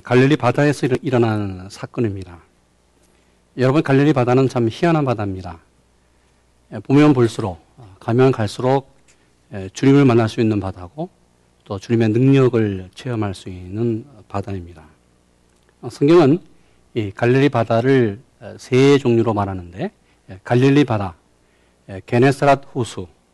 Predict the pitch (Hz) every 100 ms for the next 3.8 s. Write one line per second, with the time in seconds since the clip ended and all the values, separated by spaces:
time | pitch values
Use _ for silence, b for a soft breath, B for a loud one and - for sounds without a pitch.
0 | _ _ _ 101 110 113 120 127 139 131
1 | 131 113 104 185 _ _ _ 104 - -
2 | 120 127 127 120 113 101 95 101 98 90
3 | 92 117 110 104 92 90 -